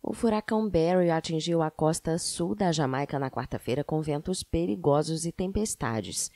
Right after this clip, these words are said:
Sete pessoas morreram e danos consideráveis foram registrados na zona sudeste do Caribe. Na tarde de quarta-feira, Barry avançava com ventos máximos sustentados de duzentos e vinte quilômetros por hora.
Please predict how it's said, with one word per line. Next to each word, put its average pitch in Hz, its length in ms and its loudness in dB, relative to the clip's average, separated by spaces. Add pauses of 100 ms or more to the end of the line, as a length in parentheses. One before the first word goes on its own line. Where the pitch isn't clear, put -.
(260)
Sete 175 400 0
pessoas 135 360 -2
morreram 131 480 0
e 151 60 0
danos 143 380 -2
consideráveis 160 920 -2
foram 160 220 -4
registrados 170 880 -2
na 160 160 0
zona 180 300 -2
sudeste 185 420 -4
do 185 100 -6
Caribe. 147 600 -4 (480)
Na 165 140 -2
tarde 143 320 -4
de - 60 -6
quarta-feira, 139 680 -4
Barry 139 380 0
avançava 135 580 -2
com 151 180 -4
ventos 151 460 -2
máximos 165 600 -2
sustentados 147 760 -4
de 156 120 -4
duzentos 170 600 -2
e 180 60 0
vinte 156 300 -4
quilômetros 165 520 -2
por 190 220 -2
hora. 104 320 0